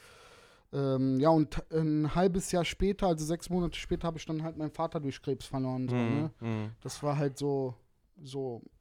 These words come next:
Speaker 1: ja, ein Jahr, wo du, wo du erstens nicht nachdenken konntest, sondern nur funktionieren musstest,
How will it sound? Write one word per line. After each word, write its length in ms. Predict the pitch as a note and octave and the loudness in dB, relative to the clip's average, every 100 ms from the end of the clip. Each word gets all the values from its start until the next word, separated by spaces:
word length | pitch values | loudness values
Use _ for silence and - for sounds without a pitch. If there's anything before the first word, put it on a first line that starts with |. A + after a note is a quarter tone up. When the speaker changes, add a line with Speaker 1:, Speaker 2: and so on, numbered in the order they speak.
| _ | _
Speaker 1:
ja, 260 | C#3 D#3+ C#3+ | -6 -4 -4
ein 180 | C3 C3+ | -4 -2
Jahr, 300 | D3 E3 D#3+ | -2 0 -2
wo 80 | D3 | -4
du, 380 | C#3+ C#3+ C#3 B2+ - _ _ _ - | 0 0 0 -4 -12 _ _ _ -6
wo 100 | C3+ | -2
du 160 | C#3 | -2
erstens 600 | D3 D#3+ - E3 D#3 - | 0 -2 -2 -2 -2 0
nicht 260 | D3 C3+ - | -2 -2 0
nachdenken 680 | C#3+ E3+ - F3+ F3 F3+ D#3 | 0 0 -2 -2 -2 -2 -2
konntest, 580 | F3+ F#3 - G3 F#3+ - | -2 -2 0 0 0 -2
sondern 420 | D3+ C#3+ D3 D#3 | 0 2 2 2
nur 180 | F#3 F#3+ | 2 2
funktionieren 760 | - E3 - D#3 D3+ F3+ G3 | 2 0 -2 0 0 0 0
musstest, 580 | F#3+ F#3 - G#3+ A3+ | -2 -4 -6 -6 -6